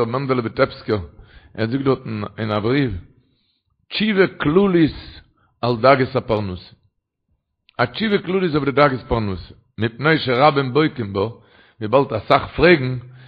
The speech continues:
איז בכדי שלא יצטרך לכפול דברי לכל אחד ואחד.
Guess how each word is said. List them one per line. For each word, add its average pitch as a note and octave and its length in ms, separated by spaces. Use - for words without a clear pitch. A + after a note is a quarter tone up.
איז A#2 120
בכדי A#2 320
שלא C3+ 180
יצטרך C3 500
לכפול B2+ 420
דברי C#3+ 340
לכל A#2+ 300
אחד A2 180
ואחד. G2+ 320